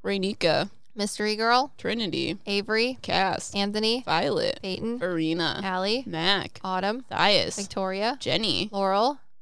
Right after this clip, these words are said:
Speaker 1: Brianna.
Speaker 2: Nate.
Speaker 1: Bradley.
Speaker 2: Sandy.
Speaker 1: Naz.
Speaker 2: Sherry.
Speaker 1: Christina.
Speaker 2: Sushi.
Speaker 1: Anita.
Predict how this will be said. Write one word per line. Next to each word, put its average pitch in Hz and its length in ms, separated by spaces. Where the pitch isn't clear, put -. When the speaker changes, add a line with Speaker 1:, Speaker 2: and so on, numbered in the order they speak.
Speaker 1:
Brianna. 175 760
Speaker 2:
Nate. 196 380
Speaker 1:
Bradley. 160 760
Speaker 2:
Sandy. 202 480
Speaker 1:
Naz. 214 520
Speaker 2:
Sherry. 208 520
Speaker 1:
Christina. 185 720
Speaker 2:
Sushi. 220 420
Speaker 1:
Anita. 170 680